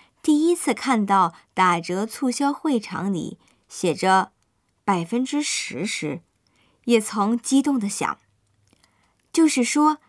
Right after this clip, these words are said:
打一折，好便宜啊！”后来才知道是减百分之十。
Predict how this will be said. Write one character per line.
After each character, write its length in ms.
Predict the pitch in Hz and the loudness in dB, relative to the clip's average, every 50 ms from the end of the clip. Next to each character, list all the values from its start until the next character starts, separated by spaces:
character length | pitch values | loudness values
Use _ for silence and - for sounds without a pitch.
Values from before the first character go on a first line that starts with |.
| _ _ - | _ _ -6
打 220 | - 208 - - - | -6 -4 -4 -2 2
一 240 | - 330 349 269 | 2 4 4 4
折， 420 | 208 - - 190 170 165 190 247 - _ _ _ _ _ _ _ _ _ | 2 0 -2 -2 -2 -2 -4 -4 -8 _ _ _ _ _ _ _ _ _
好 320 | _ - - - 277 254 233 | _ -8 -2 2 4 4 2
便 400 | 214 - - 233 220 196 208 247 | 2 0 0 0 0 2 2 2
宜 160 | 330 370 320 | 4 4 4
啊！” 240 | 208 135 147 - _ _ _ _ _ _ _ _ _ _ _ _ _ _ _ _ _ _ _ _ _ _ _ _ _ | 2 0 -2 -8 _ _ _ _ _ _ _ _ _ _ _ _ _ _ _ _ _ _ _ _ _ _ _ _ _
后 300 | - - - 392 381 311 | -12 -4 0 2 2 2
来 340 | 247 214 196 185 180 196 269 | 2 0 0 0 -2 -2 -2
才 240 | - - 214 175 | -2 -4 -6 -6
知 220 | 165 - - 175 170 | -6 -6 -6 -4 -2
道 280 | 175 170 131 - - _ _ _ _ _ _ _ _ _ - | 0 0 0 0 -2 _ _ _ _ _ _ _ _ _ -12
是 260 | - - - 320 311 | -6 -2 0 0 0
减 400 | - - 190 175 127 151 214 262 | 0 0 -2 0 0 0 -2 -2
百 220 | - - 180 - | -2 -4 -6 -6
分 220 | - - - 123 - | -6 -12 -14 -14 -10
之 160 | - 160 175 | -8 -8 -6
十。 400 | 170 - - - - 110 - | -6 -6 -6 -8 -8 -12 -14